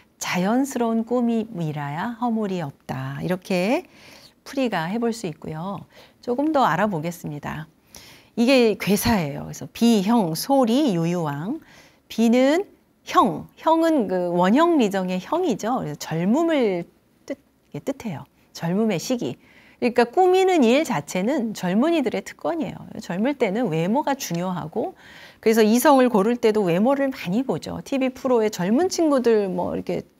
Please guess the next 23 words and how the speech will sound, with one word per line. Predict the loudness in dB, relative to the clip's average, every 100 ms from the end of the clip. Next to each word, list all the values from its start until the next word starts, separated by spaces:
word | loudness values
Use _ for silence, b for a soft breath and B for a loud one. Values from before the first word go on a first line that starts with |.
| -8
맺어주는 | -2 2 2 2 -4 -6
그런 | -6 -8
프로 | -4 -2
봐도 | -2 -4 -6 -6 -6 -10 B B B
서로 | -16 -2 2 2
그, | 2 2
그 | 0
외모에 | 0 2 4 4 2 2 2 0
굉장히 | 0 -2 0
많이들 | 0 -2 -4 -4
움직여요. | -4 -4 -4 -4 -6 -10 B B B B
그러나 | 0
이게 | 2 2
나이가 | 2 0 2 4 2
들면 | 2 -2 -4 -4
또 | -4
외모의 | -2 0 2 4 4 2
영역에선 | 0 0 -2 -4
좀 | -2 -2
더 | -2
내면으로 | -2 0 2 2 0 0
오지만, | -4 -4 -6 -6 -6 -6
역시 | -6 -6 -6 -4 -6